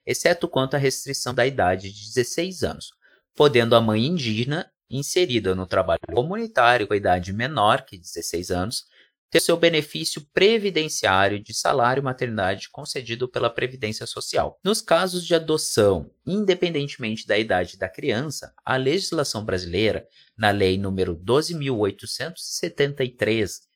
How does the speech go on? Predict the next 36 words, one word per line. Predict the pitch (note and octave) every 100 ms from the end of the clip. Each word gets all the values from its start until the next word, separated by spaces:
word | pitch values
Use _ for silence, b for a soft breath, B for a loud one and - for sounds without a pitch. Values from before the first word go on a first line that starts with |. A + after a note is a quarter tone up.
| _
de | -
vinte | G2 A#2 D#3 -
e |
quatro | - A2 G#2+ - F2
de | F#2
dez | F#2 F#2 F2+
de | -
dois | F2+ F2
mil | G#2 B2
e | -
treze, | G2 G#2+ F#2 - _ _ _ _ _ _
também | G#3 A3+ D3 B2 C#3 D3
ampara | C3+ D3 - F#2 F2+ F#2+
a | C3+
mãe | A2+ A2 A#2 - -
ou | D#3+ G#3+ F3+
o | D3
pai | - A#2 C#3
com | C#3 C#3+
a | D3
licença | D#3+ D#3+ - E3 F3+ -
maternidade | F3+ E3 E3 F3 E3 G#2+ G2+ A2+
de | A#2
cento | B2 - D3 G#3
e | G#3
vinte | F3 - A#2+
dias | F#2+ F2+ G2+
pelo | - A#2+ C#3
I | D3+ A#2
N | A#2+ B2
S | B2+ -
S. | C3 G2 G2 - - _
Outra | F3+ - - -
regra | A2 G#2+ A#2 A2
dessa | G2 - D#2+
lei | F2 G2+ D#2+